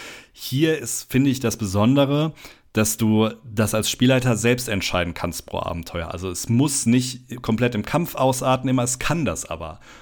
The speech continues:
Und, ähm, diese Freiheit bieten dir sehr, sehr wenige Abenteuer, beziehungsweise vor allem, wenn's im Hinblick auf eine Collection von mehreren Abenteuern geht. Da ist zumindest, entweder ist es rollenspiellastig oder das andere. Und hier hast du so einen Mix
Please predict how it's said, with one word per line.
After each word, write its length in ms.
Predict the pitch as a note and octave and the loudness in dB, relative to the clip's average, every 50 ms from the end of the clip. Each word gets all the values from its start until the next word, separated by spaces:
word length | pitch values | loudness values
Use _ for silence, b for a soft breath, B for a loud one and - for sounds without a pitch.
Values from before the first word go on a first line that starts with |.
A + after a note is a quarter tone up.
| B B | B B
Und, 440 | - A2+ A2+ A2 A2+ G#2+ A2 - - - | -4 0 4 4 4 4 2 -2 -2 0
ähm, 680 | A2 A2 G#2+ G#2+ G#2+ G#2 G#2 - - - G#2 G2 G2 _ _ _ - | 2 2 4 4 2 0 -2 -6 -10 -14 -16 -16 -18 _ _ _ -2
diese 320 | A#2+ C3 D#3 E3 D3+ D#3 | 0 0 2 2 2 0
Freiheit 880 | - - - - G#2 G#2+ B2 D3 C#3 C#3+ D3+ D#3+ D#3+ D#3+ - - - _ | 0 -2 -2 0 2 2 2 2 0 0 -2 -2 -2 -4 -6 -10 -6 _
bieten 320 | - C3 C#3 C3+ - C3 | -2 -2 0 0 0 2
dir 240 | B2 B2+ B2 B2 A#2+ | 4 4 4 4 2
sehr, 480 | A#2+ A2 G#2+ F#2 - A#2+ A#2 B2+ C3 A#2+ | 0 -2 -4 0 2 4 4 4 4 4
sehr 260 | B2+ A#2+ A#2 G#2 - | 4 4 4 4 4
wenige 380 | - B2 C#3 C3+ A2+ G#2 F2 D#2+ | 4 4 4 4 2 0 -2 -2
Abenteuer, 440 | F2 F#2 F#2 F#2 - - G#2+ G#2 | -2 -2 -2 -4 -2 0 0 0
beziehungsweise 680 | G2+ F#2+ G2 - - A#2+ A#2 A#2+ - - G#2+ G#2 G#2 G2+ | 0 -2 -4 -2 2 4 4 4 4 2 0 0 0 -2
vor 200 | - - - G2 | -4 -6 -4 0
allem, 280 | G2+ G#2+ A#2+ B2 A#2 A2 | 2 2 4 4 4 4
wenn's 180 | G#2+ G#2+ - | 2 0 0
im 80 | A2 G#2 | 0 2
Hinblick 340 | G2+ A2+ A2+ A2+ G#2+ - - | 2 2 2 0 -2 -2 -2
auf 160 | F#2+ F#2+ - | -4 -4 -2
eine 120 | - G2 | -4 -6
Collection 480 | - - G2+ G#2 A#2+ B2+ - - G#2+ F#2+ | -4 -2 0 0 0 0 -2 -2 -2 -2
von 160 | - G2 F#2+ | -2 0 2
mehreren 320 | G2 A2+ A#2+ A2+ G#2 F#2+ | 4 4 4 4 2 0
Abenteuern 580 | - D#2+ F2 F2+ F#2 F2 - F2 E2+ E2+ F2 E2+ | -2 -4 -6 -6 -6 -6 -6 -6 -6 -6 -6 -10
geht. 300 | - - F#2 F#2+ - B B B B B B B B - | -10 -10 -10 -10 -10 B B B B B B B B -4
Da 80 | - G2+ | -2 0
ist 240 | G#2 G#2 - - | 0 0 0 0
zumindest, 560 | - A2+ G2 G2+ A#2 B2+ C#3+ C#3 C3 B2+ - - | 0 0 2 4 4 4 6 4 4 2 0 0
entweder 380 | A#2+ A#2+ B2+ B2 B2+ A#2 G2 | 2 2 4 4 4 2 2
ist 180 | A2 C#3+ C#3+ D#3 | 2 2 2 2
es 160 | D3 - - | 2 2 2
rollenspiellastig 960 | C#3 C3+ C#3+ C#3+ C3+ - - C3 B2+ C3 C3 B2+ B2+ - C#3+ C#3+ C#3 - - - - | 4 4 4 2 2 2 2 4 4 6 4 2 2 2 2 2 0 -2 -6 -4 0
oder 160 | B2 A#2+ A#2+ | 2 4 4
das 200 | G#2+ G#2 G2+ - | 4 2 0 0
andere. 400 | - A2 B2 B2 A#2 G2+ G#2 G#2 | 2 4 4 4 4 2 0 0
Und 140 | G#2+ G#2+ G#2+ | -2 -2 -2
hier 160 | - - B2+ | 0 0 0
hast 140 | B2+ B2+ B2+ | 0 0 0
du 40 | A#2+ | -2
so 120 | A2 A#2 | 0 2
einen 160 | A2+ A#2 A#2 | 2 4 4
Mix 480 | A#2+ C#3+ C#3 C3 - - - - - | 2 2 0 -2 -4 -4 -6 -6 -10